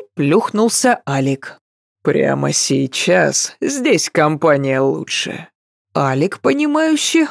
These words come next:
усмехнулся, обернулся ко мне. «Что сказал Рейд?» «Что хорошего мог сказать Рейд?»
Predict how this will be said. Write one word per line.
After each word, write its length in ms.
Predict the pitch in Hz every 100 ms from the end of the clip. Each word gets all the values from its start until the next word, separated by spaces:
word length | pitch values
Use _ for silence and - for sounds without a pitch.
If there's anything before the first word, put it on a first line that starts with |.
| -
усмехнулся, 1200 | 156 - - 165 175 - 131 135 - 156 147 151 _ -
обернулся 720 | 277 220 220 190 151 - 156
ко 160 | 151 139
мне. 380 | 135 139 156 - _ _ _
«Что 380 | - - - 208
сказал 540 | - 170 151 143 139 147
Рейд?» 460 | 175 254 - - _ _ _ -
«Что 480 | - - - 320
хорошего 760 | - 247 254 349 403 - 269 320
мог 240 | 403 415
сказать 540 | - - 349 285 285 -
Рейд?» 460 | 165 160 160 -